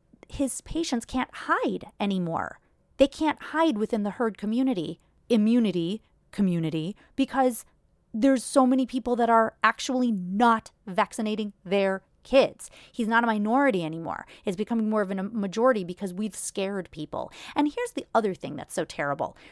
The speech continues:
We've scared people about autism. We've scared people about having a struggling, struggling with your child. Nobody wants to see their child struggle. I,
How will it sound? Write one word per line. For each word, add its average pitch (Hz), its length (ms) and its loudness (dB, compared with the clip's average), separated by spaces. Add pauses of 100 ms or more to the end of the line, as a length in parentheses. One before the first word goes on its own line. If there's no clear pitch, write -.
(120)
We've 359 220 8
scared 403 500 -6
people 240 520 -2 (680)
about 208 280 6
autism. 170 640 -2
We've 262 180 2
scared 285 400 -4
people 208 380 -4
about 190 460 2
having 220 440 -2 (520)
a 214 40 -2
struggling, 240 840 0
struggling 247 480 0
with 240 120 -4
your 240 120 -4
child. 285 280 4
Nobody 339 300 2
wants 180 400 -4
to - 80 -12
see 185 180 -8
their 185 140 0
child 233 300 -4
struggle. 330 420 -4
I, - 120 -4